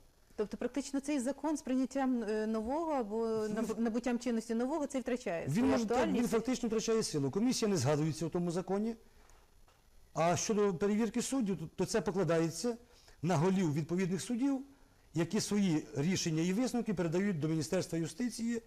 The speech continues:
Speaker 2: яке для цілей цього
Speaker 1: Мгм.
Speaker 2: закону є суб'єктом звернення до Вищої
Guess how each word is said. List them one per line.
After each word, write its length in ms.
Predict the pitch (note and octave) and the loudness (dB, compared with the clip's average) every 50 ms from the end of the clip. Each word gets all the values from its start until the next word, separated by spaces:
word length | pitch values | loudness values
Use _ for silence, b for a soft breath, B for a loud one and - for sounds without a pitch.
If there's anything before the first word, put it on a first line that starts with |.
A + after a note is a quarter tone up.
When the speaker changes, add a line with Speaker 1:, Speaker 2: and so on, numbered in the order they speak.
| B B B B B B B B | B B B B B B B B
Speaker 2:
яке 440 | G#3 F#3 E3 E3+ E3 E3+ G#3+ G#3 F3 | -4 -2 0 0 0 2 0 0 2
для 160 | D3 E3 F3 | 2 0 -2
цілей 440 | - - - G#3 A3 E3+ D#3 D#3+ C3+ - B B B B B B B G3+ | -2 -2 -2 0 2 2 2 0 -2 -4 B B B B B B B 0
цього 140 | F#3 F3+ | 2 4
Speaker 1:
Мгм. 80 | E3 D#3+ | 4 4
Speaker 2:
закону 420 | D#3 G#3+ A3+ A3 B3+ C4+ C4 A#3+ | 4 2 0 0 0 0 2 2
є 120 | G3 G#3 G3+ | 2 2 2
суб'єктом 560 | - - F3+ C3+ D#3+ G#3+ A#3 A#3 - A3 G3 | 0 0 -2 0 0 0 0 0 -2 -2 -2
звернення 460 | B2+ B2 D3+ F3+ C#4 G3+ G#3 G#3 G#3 | 0 0 0 2 2 2 0 0 0
до 120 | E3 E3+ E3+ | 0 0 0
Вищої 460 | F#3 F#3+ - - F3+ F3 E3 E3 | 0 0 -2 -2 -2 0 0 -2